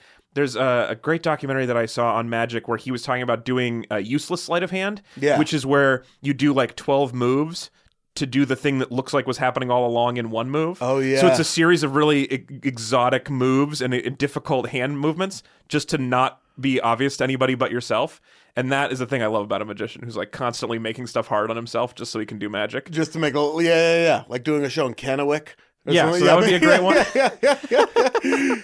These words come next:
Speaker 1: Yeah, it, it'd be like, "I take the ball off the top of the cup, I put it under the cup, look, I show you under the cup, there's the ball." Except he did that in twelve moves, and it's
Speaker 2: Yeah.
Speaker 1: not the same ball, but you don't know, and there's no reason. Yeah.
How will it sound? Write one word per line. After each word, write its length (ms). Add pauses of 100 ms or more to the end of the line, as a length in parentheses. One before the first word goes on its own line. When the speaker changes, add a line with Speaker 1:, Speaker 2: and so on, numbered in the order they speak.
(160)
Speaker 1:
Yeah, 180
it, 220
it'd 120
be 60
like, 260
"I 80
take 240
the 60
ball 180
off 160
the 60
top 100
of 60
the 60
cup, 220
I 80
put 180
it 40
under 120
the 60
cup, 260
look, 220
I 60
show 200
you 180
under 120
the 60
cup, 260
there's 200
the 80
ball." 320
Except 260
he 120
did 160
that 100
in 120
twelve 320
moves, 320
and 80
it's 80
Speaker 2:
Yeah. 60
Speaker 1:
not 160
the 80
same 260
ball, 360 (180)
but 240
you 80
don't 180
know, 160
and 100
there's 180
no 100
reason. 560
Yeah. 140